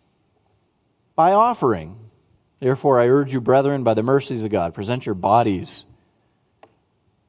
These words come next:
as a living and holy sacrifice," which is a spiritual, spiritual service of worship. When you drop something in the offering plate,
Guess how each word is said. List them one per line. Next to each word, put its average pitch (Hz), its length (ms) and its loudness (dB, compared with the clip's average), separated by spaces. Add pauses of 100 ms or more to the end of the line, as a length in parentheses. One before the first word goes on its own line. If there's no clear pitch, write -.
(100)
as 98 100 -10
a 95 60 -6
living 104 360 0
and 90 120 -8
holy 95 220 -4
sacrifice," 87 680 -8
which 101 120 -12
is 117 100 -10
a 113 40 -14
spiritual, 147 600 0
spiritual - 460 -4
service 92 380 -12
of 101 80 -12
worship. 95 360 -12 (1000)
When 143 140 2
you 151 100 2
drop 151 400 4
something 190 380 2
in 165 80 0
the 147 100 0
offering 180 460 4
plate, 190 420 2